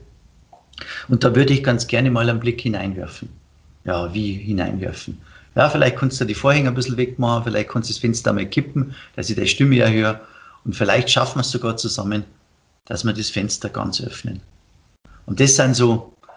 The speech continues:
ja, Metaphern oder so Möglichkeiten,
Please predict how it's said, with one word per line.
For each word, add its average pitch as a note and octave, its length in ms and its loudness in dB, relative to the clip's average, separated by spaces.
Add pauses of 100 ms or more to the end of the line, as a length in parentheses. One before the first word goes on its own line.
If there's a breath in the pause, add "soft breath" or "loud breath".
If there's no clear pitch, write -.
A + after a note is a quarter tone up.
(160 loud breath)
ja, G#2 160 6
Metaphern A#2+ 600 0
oder G2+ 180 -4
so G#2 140 -6
Möglichkeiten, A#2 880 -4